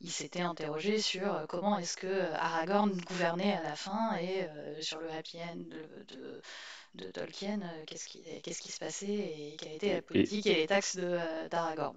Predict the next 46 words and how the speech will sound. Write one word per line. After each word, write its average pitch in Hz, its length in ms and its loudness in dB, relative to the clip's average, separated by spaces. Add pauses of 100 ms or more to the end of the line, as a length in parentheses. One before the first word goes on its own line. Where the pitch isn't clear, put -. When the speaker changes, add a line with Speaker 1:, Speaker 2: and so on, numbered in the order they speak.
Speaker 1:
Ça - 200 -14
veut 147 160 -10
pas - 140 -10
dire - 180 -12
critiquer - 440 -16
Tolkien, - 420 -8
ça - 180 -10
veut 147 140 -12
juste 165 280 -12
dire 196 220 -4
en 156 100 -4 (280)
faire 190 220 -4
des 190 120 -4
choses 208 320 -2
à 180 80 2
sa 156 220 -8
sauce. - 420 -4 (600)
Je - 80 -8
sais 190 80 2
pas, 196 80 4
c'est 196 80 4
un 185 80 6
peu 208 100 2
comme 202 180 4
prendre 190 280 -2
un 180 80 4
gâteau, 196 420 6
quoi. 165 220 4
Tu, 170 340 -4 (1200)
j'adore 185 340 8
les 208 100 6
tartes 185 220 -2
aux 175 80 -2
pommes, 240 420 6 (1000)
mais 170 280 6
Speaker 2:
Hmm. 175 40 -2
Speaker 1:
moi, 214 300 10
personnellement, 202 840 4
quand 190 140 0
je 175 120 4
fais 214 200 4
de 202 60 8
la 202 120 12
pâtisserie, 240 880 6
bah, 175 320 8
euh, 160 500 2